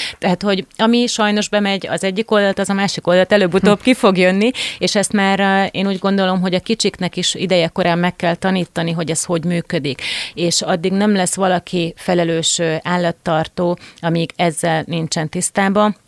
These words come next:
Speaker 1: Illetve tényleg ez, hogy érzelmi szinten is, tehát az empátia készséget is fejleszteni kell ahhoz, hogy, ö, hogy megértessük velük, hogy ez miért fontos.
Speaker 2: És ráadásul nem kevés
Speaker 1: <clears throat>
Speaker 2: pénzbe is kerül ez.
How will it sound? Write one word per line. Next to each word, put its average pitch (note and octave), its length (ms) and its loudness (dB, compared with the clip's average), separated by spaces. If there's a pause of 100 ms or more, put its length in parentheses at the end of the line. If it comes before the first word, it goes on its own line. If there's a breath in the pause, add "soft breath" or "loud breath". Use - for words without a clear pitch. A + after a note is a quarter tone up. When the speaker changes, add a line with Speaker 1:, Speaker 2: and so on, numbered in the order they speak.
(480)
Speaker 1:
Illetve F3+ 340 0
tényleg F3 380 -2
ez, E3+ 200 0
hogy F3 240 -2
érzelmi E3 460 0
szinten D#3+ 440 -4
is, D#3 140 -4
tehát E3 180 -4
az E3 120 -4
empátia F#3 540 -2
készséget E3+ 580 -4
is E3 120 -6
fejleszteni E3+ 640 -4
kell D#3+ 320 -4
ahhoz, F#3 460 -2 (300 loud breath)
hogy, E3+ 280 0
ö, F3 220 4
hogy F3+ 180 -4
megértessük E3 840 -4
velük, E3 420 -2 (280 loud breath)
hogy E3 160 -2
ez D#3 100 0
miért D#3 240 -4
fontos. - 680 -6 (840 loud breath)
Speaker 2:
És E3+ 120 0
ráadásul F3+ 560 2
nem F3+ 160 4
kevés E3+ 440 0
Speaker 1:
<clears throat> G3+ 80 -2
Speaker 2:
pénzbe D#3 360 -2
is D3 200 -6
kerül C#3 380 -6
ez. - 400 -8